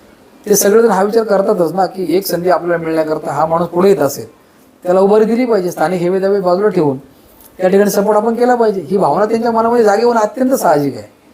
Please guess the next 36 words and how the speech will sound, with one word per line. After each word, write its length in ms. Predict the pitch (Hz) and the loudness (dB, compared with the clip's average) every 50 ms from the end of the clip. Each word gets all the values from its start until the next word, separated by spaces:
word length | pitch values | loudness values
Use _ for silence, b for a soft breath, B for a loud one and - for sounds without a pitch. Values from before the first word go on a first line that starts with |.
| b b b b b b _ | b b b b b b _
पण 120 | 156 156 147 | -12 -10 -8
त्याच 260 | 151 - 185 202 208 | -2 0 0 0 2
बाजूला, 540 | 208 208 214 214 214 220 226 226 233 247 233 226 - - | 2 2 2 4 4 4 4 4 2 0 -2 -6 -8 -12
अ, 100 | 170 165 | -14 -12
मंगेश 340 | 160 165 170 185 202 185 | -12 -10 -4 -4 -2 -2
अण्णांनी 460 | 185 180 185 185 185 190 196 208 226 220 | -2 -2 -2 -4 -4 -4 -4 -4 -4 -4
मागच्या 360 | 202 175 165 160 - 190 170 | -4 -6 -6 -4 -4 -2 0
कालखंडामध्ये 520 | 175 170 170 170 170 170 170 170 175 190 | 0 -2 -2 -4 -4 -4 -2 0 0 0
जो, 120 | 175 190 190 | 0 -2 -4
जो 180 | 175 196 196 | 0 0 0
जनसंपर्क 600 | 185 185 185 190 185 190 170 170 175 175 180 170 | 2 2 0 0 0 -2 0 0 0 0 0 0
ठेवलेला 340 | 165 151 139 135 139 131 127 | 2 0 2 2 0 0 0
आहे 120 | 127 131 | -2 -2
किंवा 180 | 131 160 160 156 | -4 -4 -4 -2
जे 120 | 160 175 | -2 0
काही, 200 | 175 180 180 180 180 180 B B B B B B B _ _ - | 2 2 2 2 2 -2 B B B B B B B _ _ -6
अ, 380 | 147 147 147 147 147 147 147 143 | -2 0 0 2 0 -2 -4 -4
त्यांचं 340 | 143 160 160 160 160 175 | -2 -2 -2 0 0 2
जे 120 | 165 170 170 | 2 2 4
काही 200 | 170 170 170 170 | 4 4 2 2
सर्कल 340 | 170 180 180 190 214 202 185 | 2 0 0 2 0 0 0
त्या 80 | 185 | 0
ठिकाणी 240 | 165 156 147 147 147 143 143 | -2 0 -4 -4 -4 -4 -4
तयार 140 | 143 139 | -4 -4
झालेलं 320 | 139 127 120 120 120 120 120 | -4 -6 -6 -8 -10 -10 -10
आहे 80 | 123 | -10
आणि 200 | 135 151 185 214 214 | -10 -8 -8 -6 -2
एक 200 | 208 214 214 208 | 0 0 0 0
मत 140 | 202 208 214 214 220 | 0 0 0 0 0
निवडून 220 | 214 214 214 214 214 | 0 0 2 2 2
आल्यामुळे 280 | 202 202 208 214 214 | 2 2 2 2 2
त्यांच्याविषयी 300 | 214 220 220 226 214 220 | 0 0 -2 -2 -2 -2
सहानुभूतीची 500 | 214 214 214 220 226 226 233 233 240 254 | -2 0 0 0 0 -2 -4 -4 -4 0
लाट 140 | 240 220 214 214 - | 0 0 0 0 -4
पण 80 | 175 131 | -8 -8
आहे. 100 | - | -10